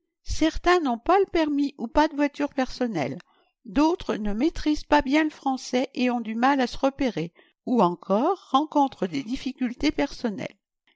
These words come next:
L'idée est donc de leur apporter les compétences essentielles pour se déplacer. Savoir lire un plan, combiner les modes de transport, construire un itinéraire en tenant compte du temps du trajet.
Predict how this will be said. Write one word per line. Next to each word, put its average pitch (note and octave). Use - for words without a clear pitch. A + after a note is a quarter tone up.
L'idée A#3
est C#4+
donc B3
de G3
leur F3+
apporter C#4+
les G3+
compétences C4
essentielles G3
pour -
se A#3
déplacer. B3
Savoir A3
lire G3
un E3+
plan, E3
combiner C4+
les A#3+
modes G#3+
de E3
transport, D#3+
construire D4+
un A#3+
itinéraire A#3
en F#3+
tenant B3
compte C4+
du F#3+
temps D4
du C4+
trajet. C#3+